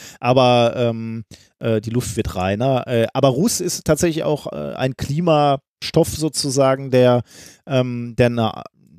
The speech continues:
der eine Auswirkung auf, auf die Temperatur hat. Wenn wir wirklich die, den Ruß,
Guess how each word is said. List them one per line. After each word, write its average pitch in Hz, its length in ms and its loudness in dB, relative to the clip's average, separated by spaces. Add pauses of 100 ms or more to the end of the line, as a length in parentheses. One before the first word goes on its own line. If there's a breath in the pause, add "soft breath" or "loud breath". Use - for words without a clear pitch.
der 117 80 -2
eine 110 180 -4
Auswirkung 123 640 -2
auf, 107 320 -4
auf - 100 -12
die 117 120 -4
Temperatur 110 600 0
hat. 190 180 0 (340 loud breath)
Wenn 139 180 2
wir 139 100 4
wirklich 151 340 0
die, 127 380 -4 (140)
den 120 240 -8
Ruß, 160 560 0